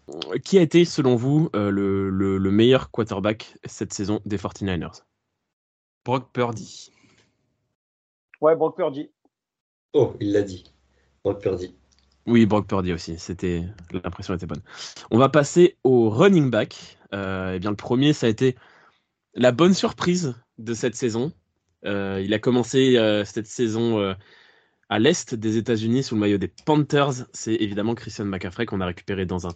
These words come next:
Speaker 1: trade dont je ne me souviens plus les modalités. On s'en fout un petit peu. En tout cas, Christian McCaffrey est désormais un joueur des forty-niners. On en est très heureux. Deux cent quarante-quatre courses, mille cent trente-neuf yards, huit touchdowns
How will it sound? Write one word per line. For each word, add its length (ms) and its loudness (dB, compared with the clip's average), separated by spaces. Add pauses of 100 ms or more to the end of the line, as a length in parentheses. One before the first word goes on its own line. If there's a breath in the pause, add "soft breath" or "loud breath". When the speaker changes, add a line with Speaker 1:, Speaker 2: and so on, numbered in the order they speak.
Speaker 1:
trade 260 2
dont 120 -2
je 120 -4
ne 80 -2
me 100 0
souviens 320 -4
plus 160 -2
les 80 0
modalités. 500 -2
On 60 -8
s'en 140 -10
fout 180 -6
un 40 -4
petit 140 -14
peu. 160 0 (640 loud breath)
En 120 2
tout 100 -2
cas, 140 4
Christian 280 -2
McCaffrey 380 0
est 40 0
désormais 280 0
un 40 -2
joueur 120 -4
des 80 -4
forty-niners. 500 -4
On 100 0
en 40 0
est 180 -4
très 440 0
heureux. 240 4
Deux 160 0
cent 160 -2
quarante-quatre 480 -2
courses, 340 -2
mille 260 0
cent 200 -4
trente-neuf 440 -6
yards, 300 0 (520 loud breath)
huit 300 0
touchdowns 720 2